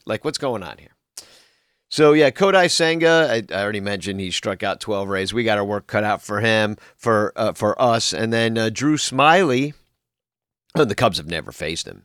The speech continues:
either. So th-, that is either good or bad, probably bad. So, uh, Drew Smyly, uh, last time he went out there against Houston, he was great. Eight strikeouts in six innings, one run, no walks,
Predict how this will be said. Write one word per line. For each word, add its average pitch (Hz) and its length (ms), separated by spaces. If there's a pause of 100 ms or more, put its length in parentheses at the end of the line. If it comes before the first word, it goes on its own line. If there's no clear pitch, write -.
(140)
either. 58 320
So 73 300
th-, 65 220
that 90 200 (640)
is 143 120
either 156 240
good 123 200
or 120 60
bad, 92 280
probably 117 300
bad. 85 340 (600)
So, 120 380
uh, 123 180
Drew 135 220
Smyly, 123 680
uh, 101 240 (100)
last 117 320
time 104 180
he 127 200
went 113 220
out 98 180
there 95 140
against 95 340
Houston, 113 320
he 135 80
was 139 140
great. 95 400
Eight 120 180
strikeouts 110 560
in 95 80
six - 300
innings, 98 400 (400)
one 127 420
run, 120 480 (140)
no 123 260
walks, 107 560